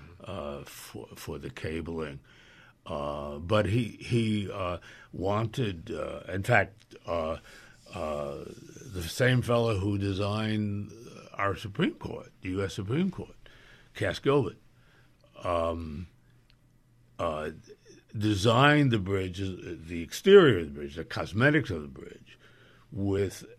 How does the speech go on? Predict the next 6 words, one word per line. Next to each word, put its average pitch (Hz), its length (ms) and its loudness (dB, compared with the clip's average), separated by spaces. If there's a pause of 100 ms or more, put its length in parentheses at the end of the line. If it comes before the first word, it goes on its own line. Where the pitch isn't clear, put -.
(120)
envelopes 113 800 2
of - 160 -10
concrete 104 800 -2
around 92 680 -8
each 101 420 -8
tower, 80 480 -4